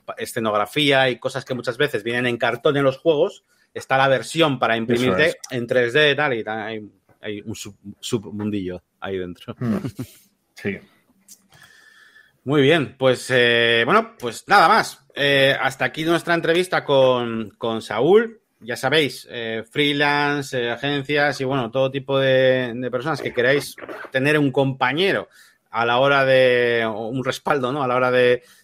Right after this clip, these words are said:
Speaker 1: de hacer todo este tipo de cosas con servidores, administración de sistemas y todo eso, pues aquí tenemos a,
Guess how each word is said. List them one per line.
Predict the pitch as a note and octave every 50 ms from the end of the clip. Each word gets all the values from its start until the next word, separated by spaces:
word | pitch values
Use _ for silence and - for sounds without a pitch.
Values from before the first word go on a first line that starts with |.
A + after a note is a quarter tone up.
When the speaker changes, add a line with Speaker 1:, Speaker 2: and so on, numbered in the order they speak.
| _ _
Speaker 1:
de | _ -
hacer | B2+ A2+ - C#3+ B2+
todo | - B2+ B2+
este | B2+ C3
tipo | B2 C3 B2+ B2+
de | B2+
cosas | A#2+ C3 B2 B2 -
con | - C3 A#2+
servidores, | - - B2 A#2 A#2+ B2 C3 C#3 C#3 C#3 C3+ A#2+ B2+
administración | B2 B2 A#2 - A#2 - C3+ C3
de | C3
sistemas | A#2+ B2+ A#2+ - C#3 C3 B2+ -
y | -
todo | - B2+ C3
eso, | C#3 C3+ D#3+ E3+ E3 - _ _ _ _ _ _ _ _ _
pues | - B2+ A2+
aquí | B2 B2+ B2+
tenemos | C3+ C3+ C#3+ C3+ - C#3+
a, | C3+ B2+ B2+ A#2+